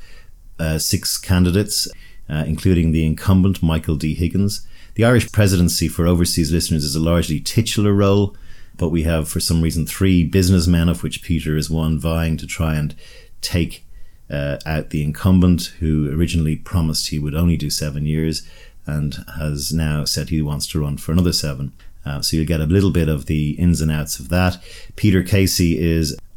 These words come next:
an Irishman who has lived overseas for much of his life. He's a successful businessman. He's done a lot of work in the recruitment business,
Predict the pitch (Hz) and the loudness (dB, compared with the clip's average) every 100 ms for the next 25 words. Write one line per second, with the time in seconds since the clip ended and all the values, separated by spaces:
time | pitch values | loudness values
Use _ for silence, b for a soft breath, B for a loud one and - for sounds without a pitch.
0 | 85 82 92 90 - 90 85 80 78 76 | -2 2 4 2 4 4 4 2 0 0
1 | 80 85 78 76 76 76 90 92 - 87 | 2 2 2 -2 -2 0 2 2 2 2
2 | 85 90 82 80 85 85 80 - - - | 2 0 -2 0 0 0 0 2 6 6
3 | - - - 85 - 73 - 98 98 87 | 6 6 4 2 2 2 4 4 6 4
4 | 90 87 85 76 69 78 73 76 76 76 | 6 4 4 2 -2 -2 -2 -2 -2 -2
5 | 76 - 73 69 - 87 82 76 82 78 | -4 -2 -4 -4 0 0 0 0 -2 0
6 | 80 78 - | 0 0 -6